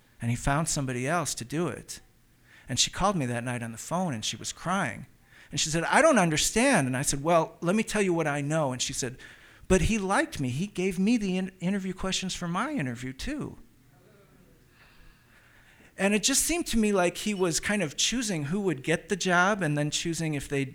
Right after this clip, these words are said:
if it was time for them to get fired, and it was all corrupt, and, and, and it seemed like I was <laughs> next. Uh, so I didn't really think,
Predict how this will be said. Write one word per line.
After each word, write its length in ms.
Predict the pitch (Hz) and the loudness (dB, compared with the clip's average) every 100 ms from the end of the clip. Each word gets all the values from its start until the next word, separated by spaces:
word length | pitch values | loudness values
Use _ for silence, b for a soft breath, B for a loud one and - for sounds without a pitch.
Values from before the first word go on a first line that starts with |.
| - | -8
if 180 | 143 135 | -6 -4
it 60 | 139 | -4
was 100 | 135 | -4
time 260 | 135 143 | -2 -2
for 120 | 151 | -4
them 160 | 143 143 | -4 -4
to 100 | 147 | -4
get 180 | 127 120 | -6 -6
fired, 460 | - 87 147 208 | -4 -2 0 0
and 100 | 175 | -2
it 80 | 131 | -4
was 140 | 127 139 | -4 -2
all 260 | 156 156 - | -2 -4 -8
corrupt, 580 | - 95 95 214 - 135 | -10 -8 -2 -4 -4 -8
and, 200 | 127 113 - - B B B B | -6 -8 -16 -20 B B B B
and, 360 | 139 151 147 143 - | 0 2 2 -2 0
and 160 | 175 | 2
it 100 | 180 | 2
seemed 160 | - 320 | 2 2
like 160 | 262 214 | 2 4
I 100 | 196 | 4
was 180 | 190 | 6
<laughs> 20 | 190 | 6
next. 580 | 165 175 - - - - B B B B B B B B B - | 8 6 6 0 0 -4 B B B B B B B B B 0
Uh, 340 | 156 160 147 - 160 | 2 2 0 -4 -4
so 260 | - 175 | 2 4
I 140 | 160 180 | 6 6
didn't 260 | 220 196 | 6 4
really 200 | 180 196 | 6 6
think, 460 | 160 208 208 - - | 6 4 2 0 -6